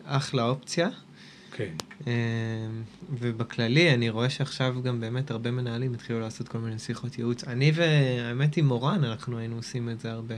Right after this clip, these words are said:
Speaker 2: מדהים.
Speaker 1: במקום, אה, כאילו, אין לה מקום.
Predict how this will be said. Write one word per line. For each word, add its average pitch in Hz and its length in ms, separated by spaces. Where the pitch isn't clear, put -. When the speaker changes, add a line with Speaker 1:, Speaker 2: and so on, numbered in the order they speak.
Speaker 2:
מדהים. 120 320
Speaker 1:
במקום, 127 500
אה, 131 360
כאילו, 123 400
אין 135 160
לה 147 100
מקום. 127 480